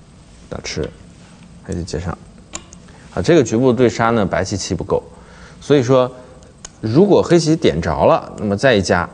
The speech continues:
这个局部呢，就是白棋死掉的一个棋况。啊，但是你这个点呢，是点不着的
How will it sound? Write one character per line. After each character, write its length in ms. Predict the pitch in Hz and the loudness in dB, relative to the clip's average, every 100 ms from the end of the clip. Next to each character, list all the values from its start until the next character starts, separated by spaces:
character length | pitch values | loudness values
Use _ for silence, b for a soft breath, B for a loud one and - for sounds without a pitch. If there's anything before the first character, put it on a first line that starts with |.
| - | -10
这 160 | - 101 | -2 -2
个 40 | |
局 160 | 85 90 | -2 -2
部 200 | 101 92 | -2 -2
呢， 120 | 82 | -2
就 140 | 90 | -4
是 140 | 85 80 | -6 -2
白 180 | 80 | -2
棋 420 | 90 - 85 82 73 | -2 -2 -2 -2 -4
死 200 | - - | -10 -4
掉 200 | 87 78 | -2 -2
的 80 | |
一 80 | 64 58 | -4 -6
个 260 | 62 50 | -6 -6
棋 200 | 50 - | -8 -14
况。 260 | - - 73 B B B B B B - - - - - - - - - - - | -12 -14 -14 B B B B B B -20 -20 -20 -20 -20 -20 -20 -20 -20 -14 -6
啊， 100 | 95 | 2
但 140 | 151 | 4
是 80 | 175 | 4
你 100 | 143 | 4
这 120 | 104 | 4
个 80 | 170 | 4
点 280 | 170 71 53 | 2 -2 -2
呢， 160 | 98 | -4
是 60 | 113 | -4
点 180 | 101 65 | -4 -4
不 60 | |
着 220 | 90 78 | -4 -2
的 120 | 92 | 0